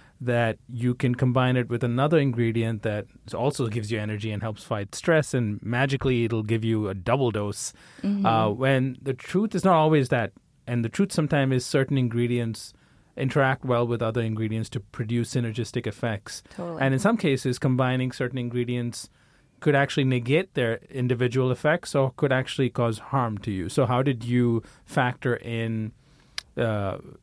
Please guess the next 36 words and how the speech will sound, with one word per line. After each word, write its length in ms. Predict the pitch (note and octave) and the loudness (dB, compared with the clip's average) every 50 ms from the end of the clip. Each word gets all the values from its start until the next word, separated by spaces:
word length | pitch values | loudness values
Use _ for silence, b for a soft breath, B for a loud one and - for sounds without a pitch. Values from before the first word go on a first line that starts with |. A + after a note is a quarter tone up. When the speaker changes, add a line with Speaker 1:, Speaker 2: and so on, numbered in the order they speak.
| _ _ | _ _
Speaker 1:
the 80 | - B2 | -6 -6
science 480 | - - E3 E3 G#3+ G3+ C#3+ A#2 - | 0 2 2 4 4 2 2 0 -2
of 80 | C3 G#2 | -4 -2
this, 360 | G2+ G2+ F#2+ - - - - | -2 -2 -4 -4 -6 -10 -6
really, 360 | G#2 A2 A2 A2 G#2+ G#2 G#2 G2+ - - - - - | -4 -4 -2 0 0 -2 -2 -4 -8 -14 -20 -6 -2
uh, 120 | A2+ G#2+ G#2 | -2 -2 0
with 280 | G2+ A#2+ B2+ B2+ - | 2 2 0 2 0
the 80 | C3 B2 | -2 -2
fact 340 | - - B2 A#2+ A#2+ - - | 0 0 0 0 -2 0 0
that 180 | C3 A#2+ A2 | 0 0 0
you 280 | G#2+ A#2 A#2 A2+ A2+ A2 | 0 0 2 2 4 2
obviously 360 | A2+ A#2+ C#3+ - - C3+ A#2 A2 A2 - _ - | 2 2 0 0 0 -2 -2 -2 -4 -10 _ -8
had 160 | - A2+ G#2 | -6 -4 -2
identified 720 | G2+ G#2 G#2+ G2+ - B2 C#3 E3 - - B2 G#2+ G#2 G2+ - | -2 -2 -2 0 0 2 2 2 2 0 0 0 0 -2 -2
certain 300 | - A#2 G#2+ G#2 A#2 G#2+ | -2 -2 0 0 0 -2
ingredients? 640 | G#2 G#2 G2+ A2 G#2+ G#2 A2 A2 A2 G#2+ - - b b b b b b b b b _ | -2 -2 0 0 0 0 0 0 -2 -2 -4 -8 b b b b b b b b b _
To 80 | - B2 | -2 2
what 180 | A#2 B2+ C3 | 4 4 4
extent 360 | B2+ - - - B2+ A#2 A2 | 4 2 0 0 0 0 2
was 160 | G#2+ A2 G#2+ A2 | 0 0 0 0
it 80 | G2+ | -2
about 240 | G2+ G2 G#2 G2+ - | -2 -2 -2 -2 -2
combining 500 | - A2+ G#2 G2+ G#2 G2 G2+ G2+ G2+ G2+ | -2 -2 0 0 -2 -2 -2 0 0 0
them 320 | G2+ G2 F#2+ G2 G2 F#2+ - | -2 -2 -2 -2 -4 -4 -2
in 120 | G2 G2+ | -2 -2
the 80 | G2+ F#2+ | 0 0
right 280 | G2 G2+ G2 F#2 F2 | 0 0 -2 -2 -2
dose 280 | F#2 G2 F#2+ G2 - - | -2 -2 -2 -2 -4 -4
also? 400 | D#2+ F2 F#2+ - - - - - - - | -6 -6 -6 -6 -8 -10 -10 -12 -14 -6
Speaker 2:
Yeah, 200 | - G3 G#3 A3 | -2 0 2 4
I 120 | F3+ C#3+ | 2 2
mean, 140 | D#3+ E3 E3 | 2 0 -2
it's 160 | D#3+ - - | -4 -4 -6
a 40 | F3 | -6
great 300 | - - D3+ C#3+ - - | -4 -2 -2 -2 -2 -6
question. 640 | - - D3+ D3+ - - - D3+ B2+ A#2 B2+ C3+ - | -4 -4 -4 -2 -2 -4 -2 -2 0 0 0 -2 -2